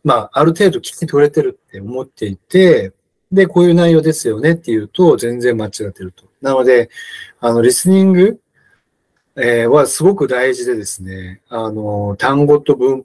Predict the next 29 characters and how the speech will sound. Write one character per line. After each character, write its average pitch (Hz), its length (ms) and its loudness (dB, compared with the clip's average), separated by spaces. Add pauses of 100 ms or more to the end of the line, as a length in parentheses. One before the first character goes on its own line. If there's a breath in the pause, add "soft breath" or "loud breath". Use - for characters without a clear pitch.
法 123 400 6
を 131 60 0
本 196 260 0
当 190 100 4
に 175 60 4
理 170 140 4
解 165 180 2
し - 160 -8
な 139 80 -2
い 135 140 -6
と、 151 520 0
あ 117 120 -12
の、 113 100 -12
完 156 260 -4
璧 170 220 0
に 147 100 2
理 139 120 -2
解 135 200 0
す - 120 -4
る 104 60 -4
こ 101 80 -12
と 98 120 -16
は 95 60 -10
で 98 120 -12
き 131 120 -6
な 120 100 -2
い 110 60 -2
の 101 120 -8
で、 127 400 2